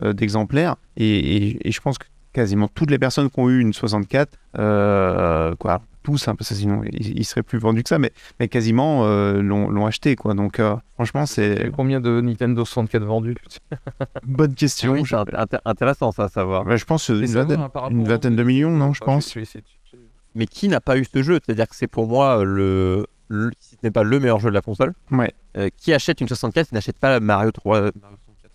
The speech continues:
Speaker 3: Enfin,
Speaker 1: Après, ouais, il y a, il y a, il y a des gens, euh, voilà, il y a, il y a des gens qui étaient très Zelda et qui ont acheté que pour les, les Zelda, sur, euh,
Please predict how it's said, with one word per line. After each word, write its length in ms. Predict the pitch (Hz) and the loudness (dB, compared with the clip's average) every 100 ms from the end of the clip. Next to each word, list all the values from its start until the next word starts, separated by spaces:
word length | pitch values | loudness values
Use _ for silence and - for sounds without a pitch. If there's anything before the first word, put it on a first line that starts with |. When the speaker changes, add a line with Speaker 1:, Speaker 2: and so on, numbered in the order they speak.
| _ | _
Speaker 3:
Enfin, 280 | 113 98 87 _ _ - | -2 -2 -4 _ _ -2
Speaker 1:
Après, 360 | 110 110 151 143 | 0 0 2 2
ouais, 180 | 131 139 | 2 2
il 40 | |
y 40 | |
a, 60 | 110 | 2
il 260 | 107 98 107 | 2 0 0
y 60 | |
a, 40 | 110 | 0
il 100 | 85 | 2
y 60 | |
a 20 | 113 | 2
des 140 | 110 | 2
gens, 360 | 110 127 131 110 | 2 2 4 4
euh, 640 | 104 101 101 87 76 65 | 2 0 -2 -2 -2 -4
voilà, 220 | 73 127 | -4 0
il 80 | 131 | 2
y 60 | 113 | 2
a, 60 | |
il 100 | 95 | 2
y 60 | 123 | 2
a 20 | |
des 80 | 113 | 2
gens 140 | 120 135 | 0 0
qui 100 | - | -4
étaient 140 | 110 | -6
très 160 | - 123 | -4 -2
Zelda 340 | 123 120 135 | 0 2 2
et 60 | 110 | 0
qui 100 | - | -2
ont 60 | |
acheté 280 | 101 - 123 | -4 -2 -4
que 180 | - 143 | 0 -2
pour 340 | 131 120 107 | 0 0 2
les, 200 | 104 104 | 2 2
les 200 | 107 104 | 0 0
Zelda, 380 | 95 104 - 175 | 0 0 0 0
sur, 300 | 143 - 107 | -2 -2 0
euh, 120 | 101 | 0